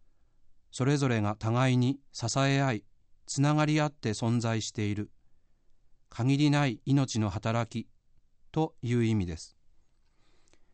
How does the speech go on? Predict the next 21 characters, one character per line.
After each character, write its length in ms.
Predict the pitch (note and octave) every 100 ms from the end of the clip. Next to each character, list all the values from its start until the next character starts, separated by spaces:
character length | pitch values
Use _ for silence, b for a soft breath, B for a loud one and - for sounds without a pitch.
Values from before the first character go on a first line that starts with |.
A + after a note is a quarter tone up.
| - - _ -
奇 160 | - F#3
妙 300 | F3 C3+ G2+
と 160 | G#2
は、 220 | F#2 G#2 - - - -
そ 160 | - B2
の 220 | B2+ C3 _
限 280 | - B2+ C#3
り 120 | D#3+
な 180 | E3 E3+
い 80 | C3
命 360 | C#3 E3+ C#3+ A#2+
の 120 | G#2+
働 380 | A#2 A#2+ A#2+ -
き 120 | A#2
を 220 | A#2 -
心 360 | - A#2+ D#3+ E3+
か 140 | D3
ら 140 | D3+ B2+
尊 260 | C#3 C3+
敬 260 | - B2 A#2+
し、 280 | - A2+